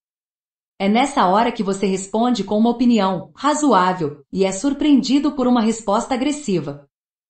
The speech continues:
O falso vulnerável responde com arrogância e não com humildade diante da experiência. Você ouvirá coisas como, "Isso eu me recuso a fazer."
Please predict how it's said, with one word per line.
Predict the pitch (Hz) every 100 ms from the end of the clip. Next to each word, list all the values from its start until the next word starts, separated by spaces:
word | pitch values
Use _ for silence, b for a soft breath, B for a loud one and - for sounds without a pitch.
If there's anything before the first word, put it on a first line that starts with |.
| _ _ _ _
O | 214
falso | - 254 302 294
vulnerável | 269 262 196 214 254
responde | 220 233 - 247 254
com | 254 254
arrogância | 254 247 180 196 294 - 349 -
e | 269
não | 269 320
com | 320 320
humildade | 311 240 190 226 233
diante | 233 247 226 240
da | 262
experiência. | 269 - 269 262 185 175 - - _ _ _ _ _ _ _ _ _
Você | 220 233
ouvirá | 294 254 254 262
coisas | 247 262 277 277
como, | - 208 170 - -
"Isso | 247 285 302
eu |
me | 277
recuso | 269 285 240 247
a | 277
fazer." | 302 294 202 165 -